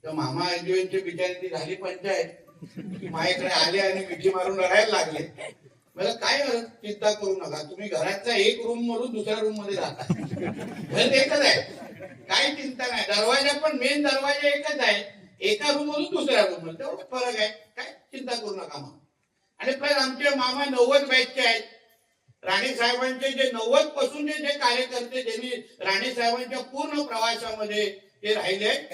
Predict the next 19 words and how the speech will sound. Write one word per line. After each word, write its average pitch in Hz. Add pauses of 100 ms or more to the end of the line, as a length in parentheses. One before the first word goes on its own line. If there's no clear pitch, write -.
(280)
त्याच्यामध्ये 220
आमचे 226
मामा 208
हळदिवे 220
आणि 269
आमचे 254
मराठी 233
आहेत, - (920)
दोन्ही 254
याच्यावरती -
खासदारचे 180
उमेदवार. 151 (800)
आणि 277
म्हणून 311
हे 311
दोन्ही 269
जी -
घरं 262
आहेत 240